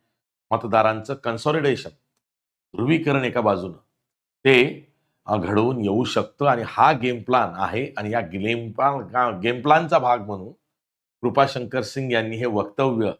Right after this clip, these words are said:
अगदी संधी हेरून मीरा भाईंदरच्या उत्तर भारतीय मोर्चाच्या संमेलनात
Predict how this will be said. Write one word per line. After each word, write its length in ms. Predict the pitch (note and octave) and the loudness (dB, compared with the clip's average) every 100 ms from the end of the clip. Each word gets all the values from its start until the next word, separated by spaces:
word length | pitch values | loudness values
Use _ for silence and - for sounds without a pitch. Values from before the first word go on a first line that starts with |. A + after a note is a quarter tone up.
| _ _ - | _ _ -4
अगदी 300 | B2 G#2 C#3+ | -2 0 -2
संधी 420 | - A#2+ B2 D3 | 0 -2 0 0
हेरून 520 | A2+ G#2 B2 B2+ - - _ _ _ _ _ - | 2 2 2 2 -2 -12 _ _ _ _ _ -2
मीरा 220 | A2 B2 | 2 4
भाईंदरच्या 560 | G#2+ G#2+ A2 G#2+ B2+ A#2+ | 4 0 0 0 0 0
उत्तर 300 | G2+ - A#2 | 0 -4 -2
भारतीय 340 | G#2+ F#2+ A#2+ | -2 -2 -4
मोर्चाच्या 460 | A2 G2 - G#2+ G#2+ | -4 -4 -2 -4 -2
संमेलनात 480 | G2 G2 G2+ G#2+ | -2 -2 0 0